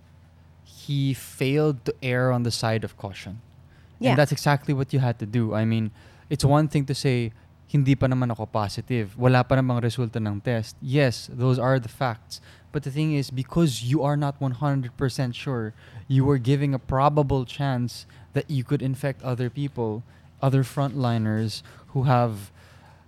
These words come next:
Speaker 1: uh, who have so much responsibility to take care of the sick.
Speaker 2: Mm.
Speaker 1: So I think that that was negligence and irresponsibility.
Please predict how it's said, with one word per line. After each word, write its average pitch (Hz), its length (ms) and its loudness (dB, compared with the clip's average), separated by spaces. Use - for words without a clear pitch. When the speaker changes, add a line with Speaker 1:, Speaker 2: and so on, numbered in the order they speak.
Speaker 1:
uh, 107 720 0
who - 260 0
have 113 80 0
so 185 140 2
much 190 180 2
responsibility 131 800 0
to 117 80 0
take 110 240 -4
care 120 160 0
of 107 120 0
the 101 60 -4
sick. - 300 -4
Speaker 2:
Mm. 208 400 0
Speaker 1:
So 110 680 2
I 120 120 2
think 143 380 0
that 113 240 -2
that 117 220 2
was 113 340 -2
negligence 113 720 -2
and 110 160 -8
irresponsibility. 107 1120 -4